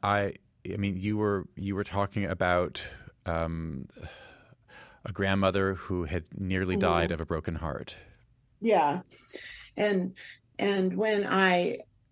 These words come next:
Speaker 2: when I interviewed her, I asked her what she wanted me to tell people. And she said,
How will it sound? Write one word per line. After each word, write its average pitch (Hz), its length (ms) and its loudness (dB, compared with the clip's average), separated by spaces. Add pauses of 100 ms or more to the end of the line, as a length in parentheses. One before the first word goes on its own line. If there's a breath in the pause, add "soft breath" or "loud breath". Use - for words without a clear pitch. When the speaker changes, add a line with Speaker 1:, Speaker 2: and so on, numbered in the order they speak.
(280)
Speaker 2:
when 208 220 2
I 185 140 2
interviewed 196 500 2
her, 170 640 0 (380 loud breath)
I 185 140 4
asked 190 420 0
her 180 220 2
what 175 200 2
she - 140 0
wanted 170 240 0
me 160 120 0
to - 160 -6
tell 185 220 0
people. 185 260 0
And 151 120 -2
she 196 280 -2
said, 180 420 -2